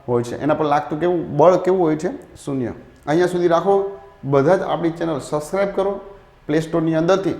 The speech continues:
જગદીશ એજ્યુકેશન એકેડમી નામની એપ્લિકેશન તમે ડાઉનલોડ કરો અને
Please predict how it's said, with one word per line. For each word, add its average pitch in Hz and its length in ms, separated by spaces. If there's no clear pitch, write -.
જગદીશ 151 420
એજ્યુકેશન 160 420
એકેડમી 165 400
નામની 156 320
એપ્લિકેશન 190 580
તમે 156 240
ડાઉનલોડ 180 520
કરો 196 260
અને 160 200